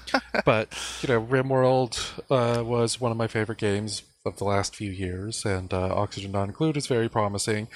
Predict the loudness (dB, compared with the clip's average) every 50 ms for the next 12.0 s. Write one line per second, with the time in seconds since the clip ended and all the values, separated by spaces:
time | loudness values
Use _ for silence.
0 | -14 -14 -14 -4 0 2 2 4 4 2 2 2 0 0 -4 -4 0 0 0 0
1 | 0 -4 -6 -6 -6 -4 -2 0 0 2 2 0 0 0 0 -2 0 0 -2 -2
2 | -2 -2 -2 -2 -2 -2 -2 -2 -2 0 2 2 2 0 0 -2 -2 0 0 0
3 | 0 -2 -4 -6 -6 -6 -6 -4 -2 -2 0 -2 -2 -4 -6 -10 -10 -12 _ _
4 | _ -2 -2 0 0 0 0 0 0 0 0 -2 -2 -2 -4 -6 -4 -6 -6 -8
5 | -10 -12 -14 -18 -18 -18 -16 -16 -16 -16 -18 -8 -2 0 2 2 2 0 -2 -4
6 | -8 -10 -14 -18 _ _ _ _ -4 0 0 2 2 2 0 0 -2 -4 -6 -8
7 | -12 -16 -10 -2 0 2 2 4 4 4 2 2 2 -4 -2 -2 -4 -4 -6 _
8 | _ _ _ _ -16 -14 -12 -12 -12 -12 -12 -14 -14 -18 -20 _ _ _ _ _
9 | _ _ -10 -4 0 2 2 2 0 -2 -2 0 0 2 2 2 2 0 0 -2
10 | -2 -2 -2 0 0 0 0 2 2 0 0 0 -2 0 0 0 0 2 2 2
11 | 2 0 0 -2 0 0 0 0 0 0 -2 0 0 0 0 0 -2 -2 -2 -4